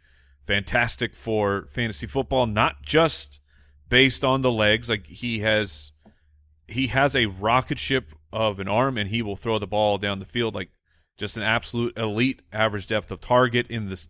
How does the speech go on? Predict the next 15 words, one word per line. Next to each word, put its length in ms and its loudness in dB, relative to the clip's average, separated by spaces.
in 100 -6
the 80 -2
small 320 4
amount 300 2
that 120 -2
we've 280 -6
seen 240 -8
him, 80 -6
which 300 -6
small 260 -2
sample. 560 -4
And 200 2
then, 240 4
like, 160 0
w-, 220 -14